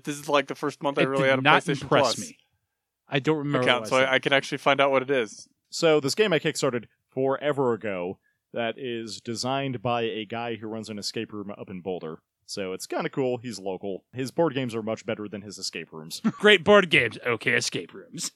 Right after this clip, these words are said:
Speaker 3: Yeah, pretty much. He runs Enigma escape rooms. He's a pretty cool guy. He just, I don't know. I'm not a huge fan of Enigma. But he also made Space Team, which is an amazing game.
Speaker 2: Oh, I've heard that's very good.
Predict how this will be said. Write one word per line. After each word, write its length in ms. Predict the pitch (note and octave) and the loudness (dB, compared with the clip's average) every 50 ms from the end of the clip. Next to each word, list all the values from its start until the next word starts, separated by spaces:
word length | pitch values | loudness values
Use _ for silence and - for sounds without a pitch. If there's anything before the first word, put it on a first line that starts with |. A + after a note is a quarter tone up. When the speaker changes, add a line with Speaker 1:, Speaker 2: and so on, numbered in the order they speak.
| _ _ | _ _
Speaker 3:
Yeah, 160 | B2 A2+ G#2+ | -4 -4 -2
pretty 200 | - D#3 C#3 G#2 | -2 -2 -4 -2
much. 180 | G#2+ G#2 - - | -4 -6 -6 -6
He 80 | - | -2
runs 220 | A3 G#3 G3+ F3 C#3+ | 2 2 2 4 2
Enigma 340 | D#3 C3+ C3+ C3 A#2+ B2+ A#2 | 0 0 0 -2 -2 -2 -2
escape 320 | A2 - - A#2+ G#2+ - | -4 -4 -4 -4 -4 -4
rooms. 220 | A2 G#2+ G#2+ - | -6 -8 -8 -4
He's 120 | - A#3 G3 | -4 -4 -4
a 60 | A#3 | -2
pretty 220 | G3 C#4 C#4+ A3+ | -2 -2 -2 0
cool 200 | - F3+ D#3 C3+ | 2 4 2 4
guy. 340 | A2+ A#2 A2+ G#2 G2 F#2+ F#2 | 2 2 0 0 0 -2 -4
He 100 | F#2 G2+ | -8 -10
just, 300 | - G2+ F#2 - - - _ _ _ _ _ _ _ _ - | -12 -12 -12 -12 -14 -16 _ _ _ _ _ _ _ _ -10
I 60 | F#2 | -8
don't 100 | F2+ F2 | -8 -6
know. 120 | E2+ E2 - | -8 -8 -6
I'm 100 | - C#3 | -6 -4
not 160 | B2+ A#2+ G#2 | -2 -4 -4
a 40 | A2 | -4
huge 220 | G#2+ G#2+ G2 F2 | -10 -12 -12 -12
fan 200 | - G2+ F#2 F2 | -12 -12 -12 -12
of 80 | E2+ - | -12 -14
Enigma. 380 | F2 E2+ F2 - - E2+ - - _ _ _ _ _ - | -12 -14 -14 -12 -12 -14 -16 -16 _ _ _ _ _ -4
But 120 | - E3 | 0 2
he 40 | - | 2
also 180 | C#4 A3 - | 2 2 2
made 180 | F#3+ F#3 D3 - | 0 -2 -2 -4
Space 320 | - - D3+ C3+ A#2 - | -2 -2 0 0 0 -4
Team, 260 | - B2 A2+ A2 A2 - _ | -8 -8 -10 -10 -12 -10 _
which 180 | B2+ A#2 - | -10 -10 -8
is 100 | A2+ G#2 | -10 -10
an 80 | A2+ A2 | -10 -8
amazing 360 | G#2 G#2+ G#2+ G#2 F#2+ G#2+ G2+ | -8 -6 -8 -8 -8 -10 -12
game. 300 | E2+ F#2 F2+ F2 F2 G2 - _ | -10 -10 -8 -8 -10 -12 -6 _
Speaker 2:
Oh, 80 | - E3+ | 4 4
I've 120 | D#3 C3 | 4 6
heard 140 | E3+ G#3+ F#3+ | 4 4 2
that's 160 | D#3+ D#3 B2 | 2 -4 -4
very 180 | A#2 B2 A2 F#2+ | -4 -6 -6 -6
good. 200 | F#2+ F#2+ - | -8 -12 -16